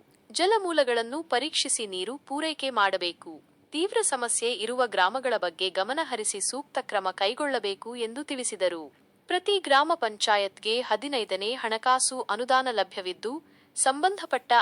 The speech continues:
ಅಧಿಕಾರಿಗಳು ಸಕ್ರಿಯವಾಗಿ ಕಾರ್ಯನಿರ್ವಹಿಸಬೇಕು. ಮುಂದಿನ ಮೂರು ತಿಂಗಳ ನೀರಿನ ಲಭ್ಯತೆ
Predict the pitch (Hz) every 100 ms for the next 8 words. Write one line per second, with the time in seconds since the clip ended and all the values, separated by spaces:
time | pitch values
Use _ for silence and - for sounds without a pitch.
0 | 185 190 240 254 214 196 185 240 - 262
1 | 320 311 226 196 185 254 - 247 302 330
2 | 277 226 214 226 196 185 - 165 - _
3 | _ 240 311 370 392 339 294 285 262 262
4 | 277 349 339 254 233 214 196 180 - 196
5 | 196